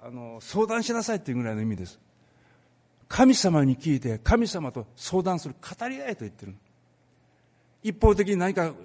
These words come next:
自分、人間の方から言うんじゃなく、神様言ってらっしゃることを聞いて、そしてそれに応答しなさい。まあ、協議しなさい。相談しなさい。皆さん、これ、今日の私たちにさせていただくことなの。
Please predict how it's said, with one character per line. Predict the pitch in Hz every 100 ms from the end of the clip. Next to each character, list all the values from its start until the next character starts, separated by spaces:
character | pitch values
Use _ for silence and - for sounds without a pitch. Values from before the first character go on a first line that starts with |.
| 135
自 | 123 143
分、 | 196 190
人 | 156 175
間 | 185
の | 190
方 | 170 190
か | 175
ら | 156 - -
言 | 170
う |
ん | 180
じ |
ゃ | 160
な | 143
く、 |
神 | - - 233
様 | 214 202 170
言 | 175
っ |
て | -
ら | 208
っ |
し | 202
ゃ |
る | 202
こ | 190
と |
を | 160
聞 | - 247
い | 196
て、 | 185 123 - _ _ _
そ | - -
し | 202
て | 180
そ | 185
れ |
に | 170 170
応 | 175 214
答 | 226
し | 220 208
な | 202
さ | 160
い。 | 113 - _
ま | -
あ、 | 107
協 | - 247
議 | 208
し | 170 175
な | 160
さ | 139 120
い。 | - _ _
相 | - 208 220
談 | 214
し | 202
な | 190
さ | 165 143
い。 | - _ _ _ _ _
皆 | 135
さ | 175
ん、 | 143
こ | -
れ、 | 139 - -
今 | -
日 | 185 143
の | 123
私 | 123 165
た | 127
ち |
に |
さ | - 143
せ | -
て |
い |
た | 156
だ | 135
く |
こ | 127
と | 107
な |
の。 | 87